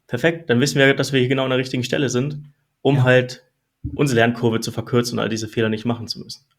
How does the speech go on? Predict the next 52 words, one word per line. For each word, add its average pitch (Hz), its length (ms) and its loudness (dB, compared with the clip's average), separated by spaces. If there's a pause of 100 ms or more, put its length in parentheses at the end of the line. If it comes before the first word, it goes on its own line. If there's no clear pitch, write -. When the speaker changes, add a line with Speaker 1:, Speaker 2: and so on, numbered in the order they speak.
(340)
Speaker 2:
Ja, 131 60 0
es - 80 -8
gibt 156 100 -6
diesen 131 140 -4
geilen 131 200 2
Spruch, 127 240 -4
"Ich 113 100 -6
kenne 123 180 2
jetzt - 120 -4
einen 120 260 4
Weg 123 200 2
mehr, 123 260 0
wie 123 60 0
man's 110 200 2
nicht 143 160 2
macht", 110 400 0
so, - 120 -8
so, 123 180 2
Speaker 1:
Ja. - 60 -2
Speaker 2:
oder 98 180 2
wie 110 60 0
es - 100 -6
nicht 156 220 2
geht, 135 200 4 (220)
finde 160 300 -2
ich - 100 -4
legendär. 175 680 2 (320)
Das 131 120 -2
ist - 160 0
ja 190 80 6
auch, 180 180 4 (220)
weißt - 160 4
du, 180 40 4
ich 160 100 -2
werd 156 120 4
so 170 160 2
oft, 127 160 2
weißt 127 140 4
du, 120 80 2
Happy 127 240 4
List 90 220 2
ist - 100 -4
ja 135 80 4
mittlerweile 123 360 4
auch 110 60 0
so 117 120 2
ein 101 40 2
bisschen 123 220 2
so 101 100 2
Business 117 400 4
Entrepreneurial 107 880 4
Mindset 95 760 0